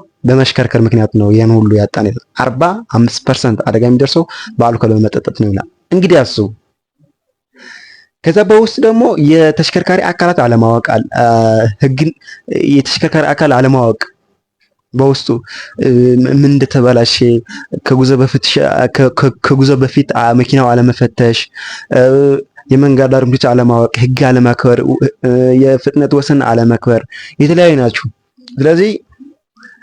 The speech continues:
እነዚህ መጀመሪያ የት-፣ የአሽከርካሪ ባህሪ፣ ሁለተኛ የተሽከርካሪ ባህሪ፣ ሶስተኛው ደግሞ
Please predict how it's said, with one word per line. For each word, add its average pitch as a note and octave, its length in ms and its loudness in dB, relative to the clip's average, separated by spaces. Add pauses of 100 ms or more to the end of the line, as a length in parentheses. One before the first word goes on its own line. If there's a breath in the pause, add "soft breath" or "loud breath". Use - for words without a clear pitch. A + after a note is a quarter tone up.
(160)
እነዚህ D#3+ 360 2 (100)
መጀመሪያ C#3+ 420 2 (140)
የት-፣ B2+ 300 2 (160)
የአሽከርካሪ B2 580 -2
ባህሪ፣ C3+ 260 0
ሁለተኛ B2 340 2
የተሽከርካሪ B2 500 -2
ባህሪ፣ C3 260 0
ሶስተኛው A#2 460 0
ደግሞ C3 200 0